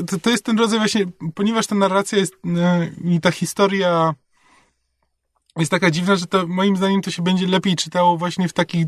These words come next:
drobnych dawkach, niż żeby potem usiąść i przeczytać dwanaście, e, numerów naraz. Znaczy pewnie będzie warto, jak już się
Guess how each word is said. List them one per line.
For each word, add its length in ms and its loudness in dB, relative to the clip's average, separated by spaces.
drobnych 680 -2
dawkach, 520 0
niż 180 -2
żeby 220 2
potem 320 -2
usiąść 340 0
i 20 -18
przeczytać 360 -2
dwanaście, 440 0
e, 60 -6
numerów 520 0
naraz. 760 -2
Znaczy 200 -12
pewnie 280 0
będzie 280 0
warto, 360 0
jak 220 0
już 140 -6
się 240 2